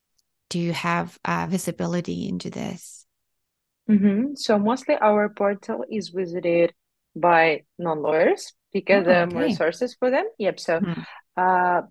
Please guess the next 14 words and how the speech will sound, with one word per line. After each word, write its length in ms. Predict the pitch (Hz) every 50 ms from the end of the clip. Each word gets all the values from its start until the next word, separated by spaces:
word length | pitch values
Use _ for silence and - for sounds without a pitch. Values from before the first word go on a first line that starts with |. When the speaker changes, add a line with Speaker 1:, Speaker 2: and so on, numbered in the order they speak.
| _ _ _
Speaker 2:
lawyers 560 | 185 208 226 240 240 240 233 233 226 - - - - _ - -
have 320 | - 175 175 180 180 175 - _ _ _ _ _ _
Lawyer 380 | 196 185 175 160 165 208 320 427 - _ _ _ _ _
and 160 | 190 196 185 170
Match 260 | 156 185 240 - -
itself. 440 | 320 - - 311 294 320 381 - - _ _ _ _ _ _
So 340 | - - 170 165 160 160 156
they 120 | 175 175
have 240 | 175 - 175 160 _
two 140 | - - 185
features, 580 | - - 277 269 - - 294 302 339 339 - - _ _ -
and 540 | 185 185 185 185 185 180 180 175 175 180 175 _
users 380 | - 202 190 202 190 196 196 -
have 160 | 196 185